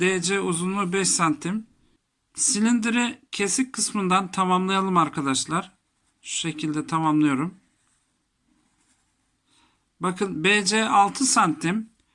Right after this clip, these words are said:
L S geri kalan kısım D'den itibaren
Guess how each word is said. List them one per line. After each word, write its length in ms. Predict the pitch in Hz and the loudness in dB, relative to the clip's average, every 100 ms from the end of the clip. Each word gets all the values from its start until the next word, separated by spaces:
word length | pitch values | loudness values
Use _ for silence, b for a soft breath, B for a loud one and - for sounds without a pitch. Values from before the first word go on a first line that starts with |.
| _ _ - | _ _ -6
L 260 | 175 185 | -2 0
S 460 | 180 - 190 180 - _ _ | 2 0 0 -2 -8 _ _
geri 280 | - 170 185 | -4 -2 -2
kalan 460 | 185 170 156 151 _ _ _ | 0 2 2 0 _ _ _
kısım 480 | - 160 170 185 196 160 | -4 -2 0 -2 -4 -2
D'den 320 | 165 170 175 | 0 2 0
itibaren 640 | 160 160 160 160 165 190 | 0 -2 0 2 0 -4